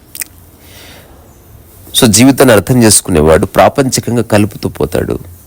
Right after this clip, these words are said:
ప్రకృతి పరంగా తీసేస్తూ పోతాడు. ఏవేవి తీసేస్తూ పోతాడు? అనవసర ఆహారం తీసేస్తాడు, అనవసర మాటలు తీసేస్తాడు, అట్లా పరిపూర్ణమవుతాడు.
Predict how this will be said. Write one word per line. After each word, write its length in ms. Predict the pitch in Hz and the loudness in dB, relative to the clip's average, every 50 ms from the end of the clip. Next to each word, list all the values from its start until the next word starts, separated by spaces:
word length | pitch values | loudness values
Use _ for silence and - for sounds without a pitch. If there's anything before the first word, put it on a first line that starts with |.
| - - - - - - - - - - - - - - - - | -20 -20 -20 -20 -20 -20 -20 -20 -20 -20 -20 -20 -20 -18 -8 -4
ప్రకృతి 340 | 90 87 - - 113 - - | -4 -4 -2 -4 -6 -6 -6
పరంగా 260 | - - 82 82 - | -4 -4 -2 -2 -4
తీసేస్తూ 500 | - - 101 104 - - - - - - | -6 -6 -8 -8 -6 -8 -10 -10 -10 -18
పోతాడు. 540 | - - - - - - - - - - - - - - - - - - - - - - - - - - - - - - - - - - - - - | -14 -14 -14 -12 -12 -16 -16 -16 -20 -20 -20 -20 -20 -20 -20 -20 -20 -20 -20 -20 -20 -20 -20 -20 -20 -20 -20 -20 -20 -20 -20 -20 -20 -20 -10 -2 2
ఏవేవి 300 | 107 123 139 147 143 135 | 4 4 4 4 4 2
తీసేస్తూ 520 | 117 - 127 117 127 117 110 - - 113 | 0 0 0 2 2 0 0 -2 -6 -8
పోతాడు? 440 | - - 101 92 - - 73 67 - - - - - - - - - | -6 -4 -4 -2 -2 -2 -2 -2 -4 -6 -10 -18 -20 -20 -10 -4 -2
అనవసర 340 | 80 98 92 - - - 78 | 0 2 2 2 2 0 0
ఆహారం 380 | 65 78 92 95 - - - | 0 0 0 0 -2 -2 -4
తీసేస్తాడు, 640 | - - - - - - - - - - - - - - - - - - - - - - - - | -4 -6 -4 -4 -4 -4 -4 -6 -6 -6 -6 -6 -8 -14 -18 -20 -20 -20 -20 -20 -20 -10 -6 -4
అనవసర 400 | - 87 90 92 - - - 95 | 0 2 2 2 0 0 -4 -4
మాటలు 360 | 95 85 78 78 - - 80 | -2 -2 -2 -2 -2 -4 -6
తీసేస్తాడు, 720 | - - - - - - - - - - - - - - | -6 -8 -8 -8 -6 -6 -6 -8 -8 -8 -12 -10 -8 -4
అట్లా 220 | - 107 - - - | -6 -4 -2 -4 -4
పరిపూర్ణమవుతాడు. 960 | - - - 107 - 101 87 - - 65 62 - - - - - - - | -2 -2 -4 -2 -2 -2 -4 -2 -2 -2 -2 -4 -4 -4 -6 -6 -6 -6